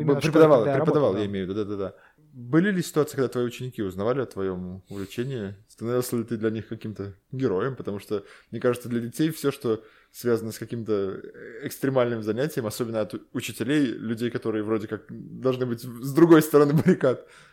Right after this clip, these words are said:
Speaker 2: Это, это
Speaker 1: Ну,
Speaker 2: такой
Speaker 1: отношения с учениками, они, в принципе, довольно непростые. Стал ли я кумиром? Ну, очень сомневаюсь, но, в принципе, да, они в какой-то момент узнали. Я так или иначе общался с учениками, то есть
Speaker 2: Ага.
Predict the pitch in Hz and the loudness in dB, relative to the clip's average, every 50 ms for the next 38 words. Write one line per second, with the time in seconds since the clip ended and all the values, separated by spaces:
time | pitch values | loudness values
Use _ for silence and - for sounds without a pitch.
0 | _ _ _ - 120 - 117 110 110 117 117 - 147 156 170 170 156 143 123 120 | _ _ _ -14 -10 -6 -6 -4 -4 -4 -6 -8 -8 -8 -6 -6 -4 -4 -6 -8
1 | 123 120 _ _ _ _ _ - 156 - _ 151 151 - - 160 156 151 143 - | -10 -14 _ _ _ _ _ -20 -20 -16 _ -12 -12 -8 -6 -6 -6 -6 -10 -12
2 | - 147 - - 151 147 - - 156 147 143 135 139 135 - _ 165 185 214 - | -14 -18 -16 -14 -14 -14 -10 -8 -8 -8 -8 -10 -12 -12 -10 _ -6 -4 -4 -6
3 | - - - 139 135 131 127 131 127 127 123 - 139 139 131 - - - 131 120 | -8 -12 -10 -8 -6 -6 -6 -8 -10 -14 -12 -10 -10 -8 -8 -10 -12 -12 -10 -10
4 | 113 113 - - - 143 143 143 147 143 139 - 151 143 151 185 190 170 139 131 | -10 -12 -16 -12 -8 -6 -4 -4 -4 -6 -6 -6 -6 -2 -2 0 0 0 -2 -4
5 | 123 120 _ _ _ _ 139 139 139 135 131 123 123 _ 151 147 147 - - - | -10 -16 _ _ _ _ -20 -18 -16 -16 -18 -20 -12 _ -6 -6 -6 -6 -6 -6
6 | 156 151 151 147 147 170 185 180 156 143 - - - 135 135 143 143 135 127 123 | -6 -6 -6 -4 -2 -2 0 0 -2 -2 -6 -10 -12 -10 -8 -8 -8 -8 -8 -10
7 | 127 _ _ _ _ - 139 151 - - - 131 127 123 120 117 117 120 - - | -14 _ _ _ _ -10 -10 -8 -10 -12 -14 -12 -10 -10 -10 -10 -10 -12 -16 -18
8 | _ _ - 135 131 - 131 123 123 123 120 120 - 127 120 123 123 117 110 104 | _ _ -10 -10 -10 -10 -12 -14 -12 -12 -14 -14 -14 -14 -14 -12 -14 -14 -14 -16
9 | 107 _ _ _ _ _ - _ - 143 147 147 147 147 139 - 143 131 135 135 | -18 _ _ _ _ _ -20 _ -12 -8 -8 -8 -8 -10 -10 -10 -12 -12 -10 -12
10 | 131 127 - - 127 - - 170 190 190 - - 143 - - 135 127 123 - - | -12 -12 -12 -12 -14 -8 -6 -6 -6 -6 -8 -12 -14 -14 -12 -14 -16 -14 -12 -12
11 | 123 117 107 107 - - - 113 123 135 131 120 131 | -12 -12 -14 -16 -18 -16 -10 -6 -4 -4 -4 -6 -8